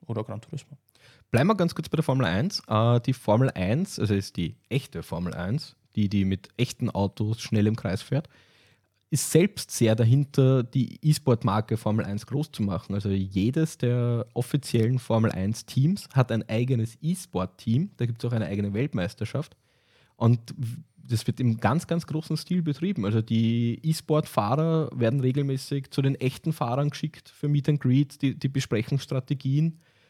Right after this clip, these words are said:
Speaker 2: Äh, die echten Fahrer üben mit den E-Sport-Fahrern, um so besser zu werden, weil Simula-, Simulatorstunden ersetzen soll.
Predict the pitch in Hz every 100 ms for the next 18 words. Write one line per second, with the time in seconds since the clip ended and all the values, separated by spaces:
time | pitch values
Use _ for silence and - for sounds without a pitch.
0 | _ - 110 110 113 - 113 - - 175
1 | - - 143 - 110 113 135 151 - _
2 | 175 190 160 147 151 160 135 170 180 -
3 | 104 - - 110 113 147 - 135 135 -
4 | 113 127 156 143 - 110 98 104 139 110
5 | - 110 107 92 - _ _ - 101 110
6 | 104 107 - - 113 - 113 101 101 95
7 | 92 82 - 110 - 135